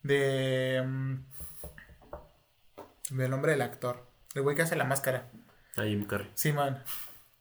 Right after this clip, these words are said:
Speaker 1: De, de,
Speaker 2: Bien.
Speaker 1: del, ¿cómo se llama? ¿Johnny Ventura? No, mamá, sí, el que
Speaker 2: Ace
Speaker 1: tiene
Speaker 2: Ven-,
Speaker 1: camiseta.
Speaker 2: Ace Ventura.
Speaker 1: Simón, está basado en ese.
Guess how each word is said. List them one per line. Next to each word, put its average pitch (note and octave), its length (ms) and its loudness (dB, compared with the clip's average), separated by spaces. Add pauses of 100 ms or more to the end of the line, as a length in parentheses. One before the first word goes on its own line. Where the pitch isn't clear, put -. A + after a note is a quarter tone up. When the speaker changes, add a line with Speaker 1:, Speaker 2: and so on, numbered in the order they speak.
(560)
Speaker 1:
De, C#3 140 -6
de, - 340 -10
Speaker 2:
Bien. C#3+ 260 6
Speaker 1:
del, C3+ 640 2 (920)
¿cómo - 100 -18
se - 120 -6
llama? E3+ 180 0 (140)
¿Johnny C#3+ 160 0
Ventura? E3+ 540 2 (560)
No, A3+ 80 0
mamá, G3+ 180 6
sí, G#3 140 2
el A3 60 0
que A3 80 2
Speaker 2:
Ace - 40 6
Speaker 1:
tiene F#3+ 180 8
Speaker 2:
Ven-, - 40 0
Speaker 1:
camiseta. D#3+ 320 8
Speaker 2:
Ace C3+ 80 8
Ventura. B2+ 300 4
Speaker 1:
Simón, D#3+ 500 8
está - 160 2
basado D#3 260 8
en D#3 60 4
ese. C#3 240 -2